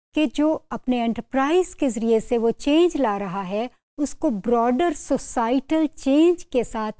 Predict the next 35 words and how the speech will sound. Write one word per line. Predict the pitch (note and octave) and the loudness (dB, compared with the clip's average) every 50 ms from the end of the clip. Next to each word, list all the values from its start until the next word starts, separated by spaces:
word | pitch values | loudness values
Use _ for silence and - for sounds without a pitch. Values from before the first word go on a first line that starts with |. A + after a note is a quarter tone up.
| - - | -8 -4
लिंक | G3+ G3+ A#3 C#4 D4 D4+ - _ | -2 0 2 4 2 2 0 _
करे, | - D#4 D4+ D#4 D#4 D#4+ D#4 _ _ _ - | 0 2 2 2 2 0 -2 _ _ _ -6
उसके | - C#4 - - - C#4 | -4 -4 -4 -2 -2 -2
अंदर | B3+ A#3+ A#3 G#3+ A#3+ B3 - - | 0 0 0 0 -2 -4 -4 -4
इनकॉर्पोरेट | - C4 A#3+ A#3+ - - - G#3 G#3 G#3+ G3+ - - A3+ B3+ C4+ D4+ E4 D#4+ - | -2 0 0 -2 -2 -4 -6 -6 -4 -6 -8 -6 -2 0 2 2 2 2 0 -4
करे, | - - C#4+ C4 C4 C4+ C#4 C#4+ - - _ _ _ _ _ - | -2 0 2 2 4 2 0 0 -4 -8 _ _ _ _ _ -4
ताकि | B3+ A#3+ A#3 A#3+ A#3+ - C4+ C4 C4+ C#4+ C#4 _ _ _ _ - - | -2 0 0 -2 -2 0 0 2 2 0 -2 _ _ _ _ -18 -12
जो | - - C#4 D4 D4 D#4 - - | -4 0 2 2 2 0 -2 -2
एक | - C#4 C4 C4 - A#3+ | 0 0 0 0 -2 -4
मुआशरे | A3+ G#3+ G#3+ G#3+ A3+ - - - D#4+ D#4 D4+ | -4 -2 -2 -2 -4 -6 -4 -2 -2 -2 -2
का | - - C4 A3+ A3+ A3+ A#3+ | -2 -4 -4 -4 -4 -4 -4
स्ट्रक्चर | - - - - B3 B3 - _ _ - - E4 E4 C#4+ | -6 -8 -8 -4 -4 -6 -6 _ _ -4 -2 0 0 0
है, | B3 B3 A3+ A3+ A#3+ | -2 -4 -2 -2 -2
वो | B3+ G#3+ G3+ - D4+ E4 | -2 -4 -2 0 0 2
हमेशा | E4 E4+ D4+ C4 B3 A#3 - - A#3 | 2 4 2 2 2 0 -2 -4 -6
के | G#3 - - A3 | -6 -4 -4 -4
लिए | G#3 G3 G3+ G#3 G3+ | -4 -2 -2 -2 -2
बदल | F#3+ F#3 G3+ F#3+ - G#3 G#3 G3+ | -2 -4 -6 -6 -4 -4 -4 -2
जाए। | G#3 A3+ A#3+ B3+ D4 D4 _ _ _ _ _ _ _ _ - | -2 -2 -2 -2 -4 -4 _ _ _ _ _ _ _ _ -6
उसका | C#4 - - - - - C4 A#3 A#3+ C4+ - _ _ - | -4 -4 -4 -6 -6 -6 -4 -4 -4 -6 -8 _ _ -10
जो | A#3+ G#3 B3+ B3+ - | -6 -4 -4 -4 -4
एंटरप्राइज | B3 A3+ F#3+ B3 - - A#3 A3 A3+ C4+ D4+ C4+ - - | -4 -6 -4 -6 -4 -4 -2 0 2 2 2 0 0 0
है, | A3+ A3+ B3 | 0 0 0
उसके | C4 A3+ - - B3+ A3+ | -2 -2 -4 -4 -6 -6
ख़त्म | - - - G#3+ - - D#4 D#4 D4 | -4 -6 -10 -6 -2 0 2 2 2
होने | C4+ B3 A3+ G#3+ G#3 G#3 | 2 0 -2 -2 -4 -6
से | G3+ - A#3 A3 | -6 -4 -2 -2
या | B3 C4 C#4 - | 0 0 -2 -2
उसके | - D4 B3 - - D4+ C4+ | -4 -6 -8 -6 -4 -4 -2
बदलने | G3 F#3+ G3+ G3+ F#3+ B3+ C4+ C#4+ C#4 C4 | -2 -2 -2 0 2 2 2 2 2 0
से | A#3+ - - A3+ A3+ B3 - - _ _ _ _ - | -2 -2 -2 -2 -2 -2 -4 -8 _ _ _ _ -6
चेंज | - C#4+ C#4 C#4 D4 D4+ C#4 | -2 0 2 4 2 2 0
प्रोसेस | - _ - A3+ A3 G#3+ G#3 - - B3 - - | -2 _ -6 -4 -4 -4 -2 -2 -2 -2 -2 -2
जो | - A#3+ | -2 -2
है, | A3 A3+ A3+ B3+ C#4 | -2 0 -2 -2 -4